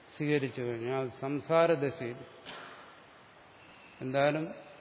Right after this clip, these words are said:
മുക്തിയിൽ അതില്ല, മുക്തിയിലില്ലാത്തതുകൊണ്ട് അവ്യാപ്തി വന്നു. പക്ഷെ സംസാരദശയിൽ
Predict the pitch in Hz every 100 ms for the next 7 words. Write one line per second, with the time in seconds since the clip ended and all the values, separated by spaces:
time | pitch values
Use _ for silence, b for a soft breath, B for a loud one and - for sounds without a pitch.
0 | - 131 - 170 170 175 165 151 131 -
1 | - - - - - - - - - 127
2 | 120 147 147 151 151 156 160 156 156 156
3 | 160 131 117 104 - - - - - -
4 | - 139 - 139 135 165 175 180 147 131
5 | - 120